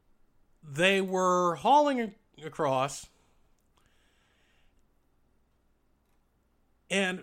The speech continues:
remember, at this time, this was forty-four years after the Civil War.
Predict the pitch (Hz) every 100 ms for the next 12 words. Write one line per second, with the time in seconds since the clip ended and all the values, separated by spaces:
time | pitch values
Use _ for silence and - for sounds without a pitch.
0 | 175 196 226 208 214 220 240 - - 269
1 | 240 190 170 170 143 _ _ _ _ _
2 | _ _ _ _ - 208 - 269 - -
3 | 277 262 - 240 202 196 190 165 156 175
4 | - 170 151 160 143 143 143 123 104